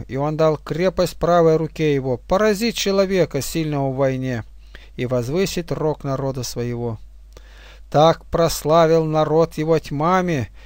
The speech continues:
и восхвалил его в благословениях Господа, как достойного венца славы. Ибо он истребил окрестных врагов и смирил враждебных филистимлян.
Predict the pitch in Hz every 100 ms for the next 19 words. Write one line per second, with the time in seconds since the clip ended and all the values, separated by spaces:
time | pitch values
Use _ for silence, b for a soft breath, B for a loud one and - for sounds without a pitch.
0 | b 147 156 - 160 165 202 226 214 202
1 | 190 147 104 B B B 123 135 156 156
2 | - 151 143 151 147 143 123 117 139 139
3 | - 123 120 135 123 120 117 - 175 208
4 | 208 202 196 175 180 165 - 143 143 -
5 | 127 127 135 127 117 - B B B B
6 | 160 165 214 226 226 - 208 214 233 214
7 | 208 190 214 - 208 180 170 190 175 165
8 | 131 113 - 156 160 185 185 220 208 202
9 | 185 170 208 196 180 - 180 170 - 180
10 | 160 147 127 110